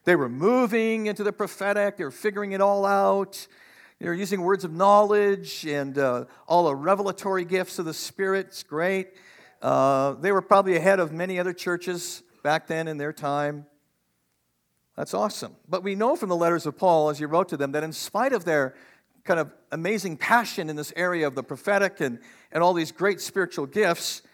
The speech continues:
they were also a little bit shallow in their relationships.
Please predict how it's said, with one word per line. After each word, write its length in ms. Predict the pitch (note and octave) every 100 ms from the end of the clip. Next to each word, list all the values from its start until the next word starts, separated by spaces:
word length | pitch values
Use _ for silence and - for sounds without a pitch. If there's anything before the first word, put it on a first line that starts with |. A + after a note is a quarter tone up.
| _ _ _ _ _ _ _ -
they 120 | E3+
were 100 | B3
also 920 | A#3 C4+ D#4+ - C4 B3 A#3+ A3+ G3+ F#3+ _ _ _ _ _ _ _
a 100 | D#3+
little 200 | E3 F#3
bit 140 | E3 E3
shallow 480 | - E3 D3+ C#3+ C3+
in 60 |
their 160 | B2+ A#2+
relationships. 800 | A#2 A2+ - - - - -